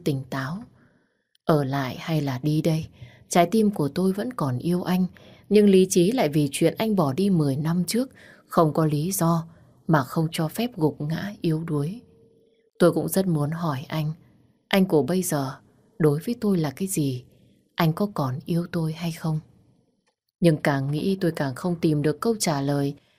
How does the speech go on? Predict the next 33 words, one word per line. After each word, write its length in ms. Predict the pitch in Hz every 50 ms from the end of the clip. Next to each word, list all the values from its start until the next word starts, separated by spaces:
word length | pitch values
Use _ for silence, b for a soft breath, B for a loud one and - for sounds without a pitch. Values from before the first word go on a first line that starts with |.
| b b b _
càng 240 | - 175 170 170 175
nghĩ 160 | 190 - 262
lại 160 | 254 208 - -
càng 240 | 170 151 147 143 151
đau 200 | 202 214 214 202
đầu, 260 | 180 151 143 139 135 b b b b b b b
rồi 280 | b - - 160 151 147 -
tự 160 | 170 165 -
đẩy 220 | - 156 147 139
bản 280 | 131 131 151 170 135 127
thân 240 | - - 202 208 208
của 160 | 202 - 156
mình 260 | 143 139 143 139 135 131 b b b b b b b b
đi 180 | 202 202 196 185
vào 200 | 185 151 139 135
một 200 | 135 139 135 -
mớ 260 | - 143 139 143 151 175 226 202
bòng 280 | 180 151 131 123 123 -
bong. 220 | 160 165 165 165 165 - - _ _ _ _ _ _ _ _ _ _ _ _ _ _ _ _ _ _ _ _ _ _ _ _ _ _ _ _ _ _ _ _ _ _ _ _ _ _ _ _ _
Bảy 220 | 165 160 156 147
giờ 220 | 143 - 151 143 139 -
tối 300 | 151 135 131 139 139 151
Huy 220 | 170 180 185 175
cũng 200 | 170 175 160 196
xong 300 | - - - 170 160 156
việc. 240 | 156 151 139 175 127 b b b b b b b b b b
Anh 180 | _ 175 170 160
đợi 200 | 160 160 139 - -
tôi 180 | 160 160 156
ở 60 | 147
cổng 320 | 131 - - 147 135 139 135
nhà 160 | 139 135 135
đài. 380 | 123 135 135 135 131 131 -